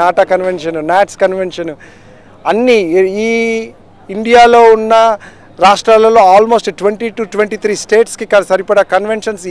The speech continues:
ఏవైతే యూఎస్ఏలో జరుగుతాయో ఆ కన్వెన్షన్స్ అన్నీ కూడా నేను లాస్ట్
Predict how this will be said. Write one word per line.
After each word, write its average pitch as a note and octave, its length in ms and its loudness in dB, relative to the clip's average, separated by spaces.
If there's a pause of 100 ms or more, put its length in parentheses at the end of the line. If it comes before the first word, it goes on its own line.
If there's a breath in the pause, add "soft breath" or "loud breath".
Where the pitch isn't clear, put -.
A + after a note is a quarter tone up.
(160)
ఏవైతే A3 340 2 (120)
యూఎస్ఏలో G#3 520 0
జరుగుతాయో G#3 480 2 (440 loud breath)
ఆ - 20 2 (140)
కన్వెన్షన్స్ A#3+ 480 -2 (100)
అన్నీ B3+ 180 2 (100)
కూడా A#3 220 4
నేను G#3 180 -2
లాస్ట్ G#3 260 0